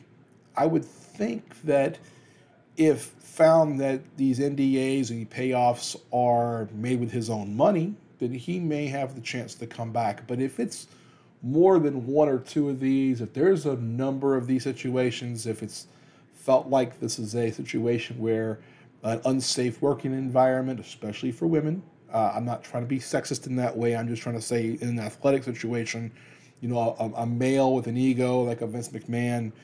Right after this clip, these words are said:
could make it an un-, unsafe working environment emotionally for ladies, um, that sort of thing. But I, uh, I think if we look at that sort of thing, I do think that this is probably Vince McMahon's goose is cooked on this one. I think that this is gonna be the last time.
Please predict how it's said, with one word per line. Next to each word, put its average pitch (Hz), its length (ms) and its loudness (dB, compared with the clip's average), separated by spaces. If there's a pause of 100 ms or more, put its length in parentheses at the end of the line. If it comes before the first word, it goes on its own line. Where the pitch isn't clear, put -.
(260)
could 127 180 2
make 123 240 0
it 131 60 4
an 120 80 2
un-, 127 200 0 (200)
unsafe 127 640 -4
working 127 240 -2
environment 120 560 0 (540)
emotionally 131 580 0
for 113 180 -6
ladies, 110 520 -2 (220)
um, 107 380 -2 (440)
that 135 180 2
sort 123 240 -2
of 104 100 -6
thing. 95 420 -10 (100)
But 120 200 -4
I, 113 300 2
uh, 110 220 0 (640)
I 123 60 0
think 151 240 2
if 123 100 -12
we 127 60 -2
look 131 160 -4
at 113 100 -10
that 131 220 0
sort 135 180 -4
of 123 80 -6
thing, 120 360 -6 (120)
I 113 120 -4
do 123 220 -2
think 117 360 -8
that 101 260 -6
this - 180 -10
is - 100 -18 (240)
probably 143 440 0
Vince 110 240 -8
McMahon's 107 440 -12
goose 113 300 -12
is 95 100 -16
cooked - 340 -14
on 95 80 -14
this 92 240 -16
one. 82 100 -16
I 87 80 -14
think 107 220 -12
that - 100 -20
this 107 200 -12
is 92 100 -18
gonna 101 160 -12
be 98 100 -10
the 95 80 -12
last 95 400 -8
time. 92 320 -8